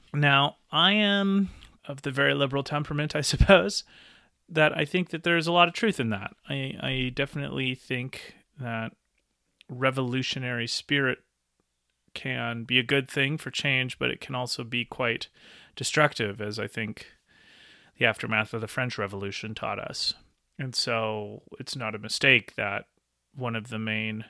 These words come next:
thinkers in the history of conservatism, Edmund Burke, uh, is particularly horrified at that historical phenomenon, the French Revolution. So that's kind of the starting point of why the conservative critique of,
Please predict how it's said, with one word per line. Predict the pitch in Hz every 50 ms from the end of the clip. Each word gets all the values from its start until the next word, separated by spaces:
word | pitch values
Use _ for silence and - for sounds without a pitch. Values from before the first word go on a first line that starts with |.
| _ _ _ -
thinkers | - 151 151 139 - 127 117 117 120 117 123
in | 117 117
the | 113
history | 110 123 120 - - 120
of | 113 -
conservatism, | - 123 - - 113 104 107 110 113 117 113 117 117 120
Edmund | 117 117 113 113 110 107 104 107
Burke, | - 120 123 - - - - - - _ _ _ _ _ _ _ _ _ _
uh, | - 117 117 123
is | 135 120 113
particularly | - - - - - 131 - - 113 107 104 104 104 104
horrified | 107 - - 120 120 131 - - - - - - -
at | - - -
that | - - - - _ _ _ -
historical | 160 143 - - - 123 123 131 - - 131 131 - -
phenomenon, | - - 123 123 113 113 113 - - 131 135 131 - _ _
the | - -
French | - - 131 123 113 -
Revolution. | 113 104 110 107 107 107 110 - - 139 139 151 - _ _ _ _ _ -
So | - - 165 156 147 151 151 147
that's | 147 160 160 170 - -
kind | - - - 180 180 175 170 170
of | 165 147 139
the | 151 143
starting | - - - 143 135 135 143 139 135
point | - - 143 135 120
of | 127 113 107
why | 110 110 113 123 123 120 120 117 117 120 120 120 120 123 120 110 107 - - - - - - - - - -
the | -
conservative | - - 139 123 - - 127 123 117 120 117 107
critique | - - 127 - - 131 120 107 -
of, | 113 110 107 107 - -